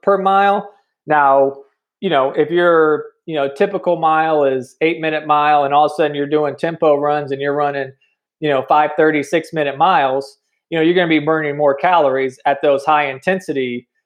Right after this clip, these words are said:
uh, miles versus, like, say, if you're just going out for, like, your easy, you know, you know, recovery run and you're doing, like, ten-minute miles, you're not gonna be burning, uh, as many calories.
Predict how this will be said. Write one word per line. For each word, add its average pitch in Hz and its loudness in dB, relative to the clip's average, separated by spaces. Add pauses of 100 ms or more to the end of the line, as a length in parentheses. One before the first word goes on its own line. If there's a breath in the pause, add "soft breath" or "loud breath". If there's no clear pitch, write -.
(200)
uh, 139 0
miles 135 2
versus, 143 0
like, 135 2
say, 151 2
if 139 0
you're 143 -2
just 139 -4
going 143 0
out 135 0
for, 131 0
like, 123 0
your 135 -2
easy, 139 -4
you 147 -8
know, 127 -6 (160)
you 147 -10
know, 131 -2
recovery 160 0
run 151 2
and 139 -4
you're 135 -6
doing, 143 0
like, 131 -2
ten-minute 143 -4
miles, 120 -2 (320 soft breath)
you're 160 -8
not 160 2
gonna 156 0
be 165 -4
burning, 139 -2 (220)
uh, 135 0
as 135 2
many 135 -6
calories. 120 -2